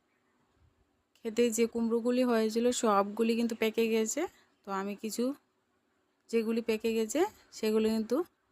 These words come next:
ডাটা টাটা সব কিন্তু শুকনো হয়ে মরে গেছে। তো এবার কিন্তু কুমড়ো সবগুলি পেরে নিচ্ছি।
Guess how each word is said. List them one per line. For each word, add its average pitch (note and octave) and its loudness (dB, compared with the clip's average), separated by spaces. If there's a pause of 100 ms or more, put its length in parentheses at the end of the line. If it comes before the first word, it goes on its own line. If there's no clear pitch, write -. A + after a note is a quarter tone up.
(400)
ডাটা G3+ 0
টাটা A3 0
সব G#3 -2 (140)
কিন্তু G#3+ -4 (300)
শুকনো A3 -6
হয়ে G#3+ -4
মরে G#3 -4
গেছে। G#3 -4 (160)
তো - -10
এবার G3 0
কিন্তু A3+ -2
কুমড়ো G#3+ -6 (480)
সবগুলি G#3+ 0
পেরে A3 -2
নিচ্ছি। G#3 -6